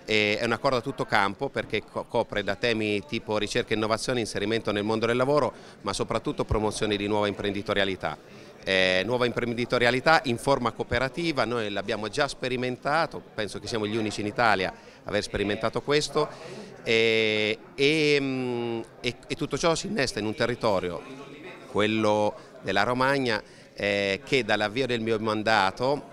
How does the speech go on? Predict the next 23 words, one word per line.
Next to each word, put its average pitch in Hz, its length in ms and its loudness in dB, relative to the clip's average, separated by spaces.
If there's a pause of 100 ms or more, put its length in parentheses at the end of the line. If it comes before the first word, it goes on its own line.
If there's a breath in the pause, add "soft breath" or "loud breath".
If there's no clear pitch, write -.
è 110 100 -8
quello 147 240 2
che 113 180 2
ha 107 80 2
prodotto 123 640 -2
più, 185 460 2 (340)
eh, 107 540 2
innovazione 123 600 2
lato 117 180 0
studentesco, 107 600 -4
più 160 340 2
start-up 120 640 0
nate 110 220 0
dagli 104 240 -2
studenti, 87 440 -6 (320 loud breath)
quindi 113 200 2
è - 20 6
un 110 60 2
territorio 113 440 0
particolarmente 113 800 -2
fertile 143 600 -2 (420 loud breath)
e, 107 480 0
e 104 260 0